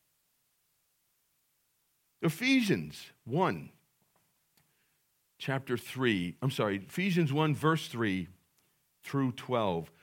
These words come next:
"Blessed be the God and Father of our Lord Jesus Christ, who has blessed us in Christ with every spiritual blessing in the heavenly places, even as he chose us in him before the foundation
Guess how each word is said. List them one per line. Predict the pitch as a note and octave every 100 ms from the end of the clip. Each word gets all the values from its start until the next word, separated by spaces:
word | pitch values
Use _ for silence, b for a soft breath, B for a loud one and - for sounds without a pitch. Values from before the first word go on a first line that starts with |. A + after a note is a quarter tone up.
| b b b -
"Blessed | F#3 B3+ -
be | G#3+
the | G#3
God | D#3+ D#3 E3 E3
and | D#3+
Father | D3 D3 D3 D3+
of | C#3
our | C3+
Lord | C3 E3 F3+ C#3+
Jesus | D#3+ C#3+ C#3+
Christ, | - C3 A2 G#2+ - b b b
who | D#3+
has | D3+ C#3
blessed | A2 C#3 F#3 A3+ -
us | G3 F#3+ -
in | F3
Christ | D3+ F#3 E3+ D3+
with | C#3+ C3
every | E3 A3+ G#3+ G#3
spiritual | - - F#3+ F#3+ D#3+ E3+
blessing | A#2+ D3+ D3 D#3+ D3 C3+ B B B
in | D3
the | D3
heavenly | B2+ D#3 E3+ E3+ D#3
places, | - C3+ A2 - F#2 D#2+ - _ B B B B
even | A#3 C#4 D4+
as | C4+ G#3+
he | G3+ G3
chose | - - A3+ B3 G3
us | G3+ -
in | G3
him | D#3+ G#3+ F3+ D#3 B B -
before | G#3+ - A3
the | G#3
foundation | F#3 G#3+ F#3+ F#3 D#3+ A3 D4+ - A2+ -